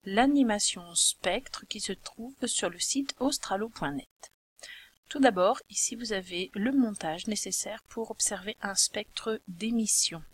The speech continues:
avec une ampoule contenant un gaz, une fente, une lentille, un réseau qui va disperser la lumière et un écran. On observera dans cette partie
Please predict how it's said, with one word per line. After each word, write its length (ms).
avec 320
une 200
ampoule 440
contenant 400
un 140
gaz, 400
une 180
fente, 640
une 180
lentille, 680
un 200
réseau 320
qui 180
va 240
disperser 640
la 120
lumière 520
et 120
un 140
écran. 340
On 200
observera 640
dans 140
cette 280
partie 640